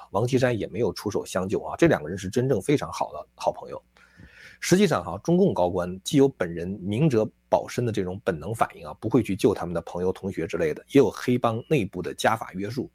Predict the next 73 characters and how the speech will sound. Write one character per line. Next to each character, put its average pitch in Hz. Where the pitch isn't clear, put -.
所 156
以 117
当 143
他 143
们 143
的 104
朋 92
友 113
或 113
者 82
是 92
学 90
生 117
啊， 110
甚 117
至 92
亲 165
人 101
出 101
事 107
儿 95
的 76
时 -
候， -
他 -
们 98
都 113
不 98
会 110
出 -
手 -
相 -
救。 -
我 -
倒 196
想 -
借 147
着 120
这 120
个 107
事 123
儿 92
哈， 76
说 131
一 -
下， 90
很 -
多 147
人 143
觉 110
得 110
自 117
己 123
跟 107
中 127
共 120
体 -
制 107
内 113
的 90
某 87
高 117
官 110
关 120
系 107
很 95
好 -
啊， 73
认 131
为 117
即 143
使 98
我 87